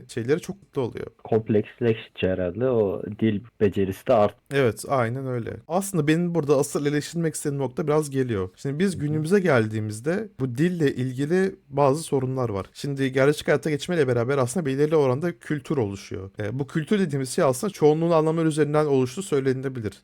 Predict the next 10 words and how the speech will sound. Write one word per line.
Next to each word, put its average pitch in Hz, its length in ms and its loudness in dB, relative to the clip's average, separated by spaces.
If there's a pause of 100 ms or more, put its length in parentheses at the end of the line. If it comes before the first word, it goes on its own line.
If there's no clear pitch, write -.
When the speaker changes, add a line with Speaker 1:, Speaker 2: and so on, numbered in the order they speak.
Speaker 1:
Ve 135 220 4
bu 175 300 4 (180)
Speaker 2:
Evet, 95 140 -8
öyle 143 120 2
mi? 107 60 -4
Speaker 1:
kültürdeki 160 840 0
bir 135 220 0
şeyin, 151 420 0 (240)
bu 165 140 -2
kulaklık. 151 560 6